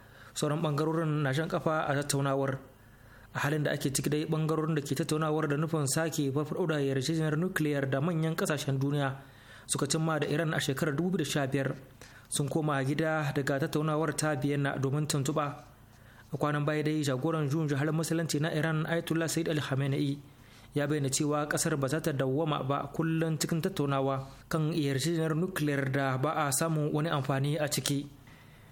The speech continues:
Ministan harkokin wajen kasar Pakistan ya iso birnin Tehran, inda ya fara wata ziyarar aiki.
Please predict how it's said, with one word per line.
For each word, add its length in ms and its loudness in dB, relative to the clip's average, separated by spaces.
Ministan 300 0
harkokin 400 0
wajen 200 0
kasar 220 0
Pakistan 440 0
ya 120 0
iso 200 0
birnin 300 0
Tehran, 320 0
inda 200 0
ya 80 0
fara 240 0
wata 220 0
ziyarar 380 0
aiki. 380 -2